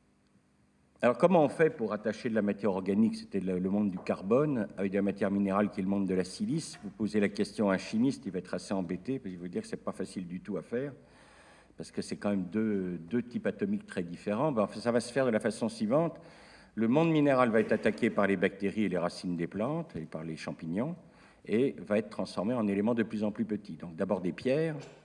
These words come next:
puis des sables, puis des limons, et à la fin des argiles. Quel que soit le caillou que vous preniez, il terminera toujours au stade d'argile. Vous pouvez prendre du granit, du schiste, du calcaire, du basalte, ça, il sera toujours décomposé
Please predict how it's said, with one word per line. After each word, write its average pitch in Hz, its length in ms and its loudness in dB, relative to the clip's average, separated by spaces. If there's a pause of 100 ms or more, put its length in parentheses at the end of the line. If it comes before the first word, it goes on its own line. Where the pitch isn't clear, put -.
(200)
puis - 100 -10
des 87 140 -6
sables, 156 480 -2 (140)
puis 104 160 -6
des 98 100 -2
limons, 117 400 -2 (140)
et 95 60 -8
à 95 40 -6
la 90 80 -6
fin 135 140 -2
des 107 180 -2
argiles. 85 380 -6 (680)
Quel 156 220 4
que 156 100 4
soit 139 220 4
le 123 60 2
caillou 131 400 2
que - 160 -6
vous 87 220 -8
preniez, 110 640 -2 (100)
il 104 80 -6
terminera 98 380 0
toujours 120 300 -2
au 104 40 -2
stade 95 240 -4
d'argile. 87 340 -6
Vous - 140 -20
pouvez 82 120 -10
prendre 82 200 -10
du 82 80 -14
granit, 87 480 -6
du 92 100 -8
schiste, 78 340 -12
du - 120 -12
calcaire, 82 500 -8
du 87 140 -14
basalte, 92 360 -4 (180)
ça, - 120 -8 (540)
il 101 60 -14
sera - 280 -10
toujours 139 420 -4
décomposé 107 600 -2